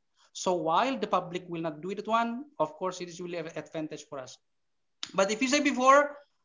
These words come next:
what will be the way that the public school or most of the school will apply English? There should be a way actually. Uh, if most of the teachers or most of the governmental policy rules maker are actually get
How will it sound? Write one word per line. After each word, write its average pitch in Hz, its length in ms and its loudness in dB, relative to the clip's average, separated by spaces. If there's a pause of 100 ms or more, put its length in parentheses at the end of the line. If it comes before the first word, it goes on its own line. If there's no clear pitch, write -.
(140)
what 254 340 4
will 233 240 0
be 196 160 0
the 202 200 6
way 202 420 2
that 185 240 2
the 196 80 0
public 175 400 2
school 214 300 -4
or 170 120 -2
most 180 160 -4
of 180 140 -6
the 165 80 -6
school 180 240 -8
will 170 120 -4
apply 160 260 0
English? 160 640 -6
There 170 160 -4
should 208 180 -4
be 226 80 -2
a 180 80 0
way 156 220 -2
actually. 123 400 -14 (880)
Uh, 180 800 6 (140)
if 240 360 4 (300)
most 196 240 -2
of 185 180 -2
the 180 80 -2
teachers 214 600 -6
or 165 120 -2
most 180 220 -2
of 175 180 -8
the 170 320 2
governmental 165 840 0
policy 170 420 -4
rules 175 480 -4
maker 214 540 -4 (500)
are 180 100 4
actually 247 720 -2
get 220 160 0